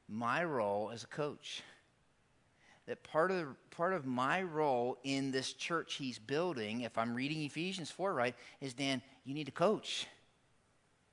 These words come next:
Not simply entertain, but I want you to coach because I got things I want them to do, and game day's coming, and I want them to be prepared." I don't know what game day's gonna bring. They may face inclement weather. They may face hard circumstances.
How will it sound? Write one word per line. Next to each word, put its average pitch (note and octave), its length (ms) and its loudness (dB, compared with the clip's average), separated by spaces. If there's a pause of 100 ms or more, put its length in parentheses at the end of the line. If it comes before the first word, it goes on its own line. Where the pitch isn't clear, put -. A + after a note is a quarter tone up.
(340)
Not C3+ 220 0
simply E3+ 480 0
entertain, E3+ 580 0
but C3 160 4 (160)
I D#3+ 160 4
want F3 220 2
you D#3+ 120 -2
to D3 60 -2
coach G3 460 2
because D3 400 -2
I F#3 160 0
got E3 300 2
things E3 280 -2
I D3 100 2
want D3+ 200 -2
them C#3+ 180 -4
to E3 100 2
do, F3 100 2
and C#3+ 220 -2
game E3+ 280 -2
day's D#3 260 -2
coming, F3+ 440 0
and B2+ 80 0
I D#3 100 2
want E3 260 -2
them D#3+ 200 2
to D#3 60 -6
be D#3+ 120 -8
prepared." F3+ 540 4 (220)
I D3+ 100 0
don't F#3+ 140 2
know F3 100 6
what E3 280 6
game E3+ 280 0
day's F3+ 240 4
gonna E3 180 -2
bring. G3 300 4 (180)
They D3 300 2
may F#3+ 240 6
face F3 320 4
inclement E3+ 580 2
weather. F3+ 280 6
They D#3 200 6
may F#3+ 160 6
face F3 300 2
hard F3+ 320 6
circumstances. E3+ 580 -2